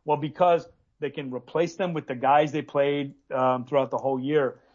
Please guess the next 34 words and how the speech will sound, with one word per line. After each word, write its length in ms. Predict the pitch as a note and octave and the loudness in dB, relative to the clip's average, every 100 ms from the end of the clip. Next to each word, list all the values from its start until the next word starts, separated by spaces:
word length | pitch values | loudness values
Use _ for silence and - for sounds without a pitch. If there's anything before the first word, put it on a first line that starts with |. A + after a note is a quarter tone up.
| _ - | _ -4
And 320 | C3+ C3+ B2+ | -2 -2 0
so 160 | D3+ | 0
that's 260 | C#3 D#3+ F3 | 4 2 4
why 300 | E3 D3+ D3+ | 4 4 4
I 40 | |
hope 360 | C#3 D3 D3 - _ _ - | 0 -2 -4 -6 _ _ -12
will 260 | C#3 C3+ B2 | -6 -4 -2
help 260 | D3 C#3 | -2 -2
build 180 | C#3+ C#3+ | -2 -2
the 60 | C#3+ | -4
program. 360 | - C3+ B2+ | -4 -4 -6
So 100 | - | -10
people 300 | C3+ D#3 F3 | -8 -2 2
worry 180 | D3 E3 | 4 4
that, 140 | C#3+ B2+ | 2 -2
yeah, 120 | C#3 | -4
Texas 300 | - C#3+ D3+ | -2 -6 -6
is 60 | |
gonna 140 | C3+ C#3+ | -6 -4
go 80 | C#3 | -2
seven 240 | D3+ C#3+ | -2 -2
and 80 | C#3 | 2
five. 260 | D3 C#3 - _ _ _ - | 2 2 -2 _ _ _ 2
I 140 | F3+ | 4
hope 260 | E3 F3+ F3+ | 4 2 0
not. 240 | G#2 F2 - | -12 -14 -10
I 140 | C3 | -6
hope 320 | C3 F#3 F#3 | 0 0 0
we 100 | F#3 | -10
do 180 | D#3 F3+ | -8 -4
go 160 | E3 E3 | -2 -4
ten 220 | - E3 | -4 -8
and 160 | D#3 | -4
one. 320 | D3 D3 D3 | 0 0 -2